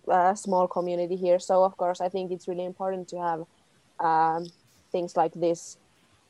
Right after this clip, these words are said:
uh, in the fes-, festivals because it, uh, it feels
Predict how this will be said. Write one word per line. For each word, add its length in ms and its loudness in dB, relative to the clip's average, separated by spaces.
uh, 260 6
in 120 -2
the 80 2
fes-, 360 -4
festivals 460 -2
because 440 -2
it, 100 -16
uh, 140 0
it 180 -2
feels 520 4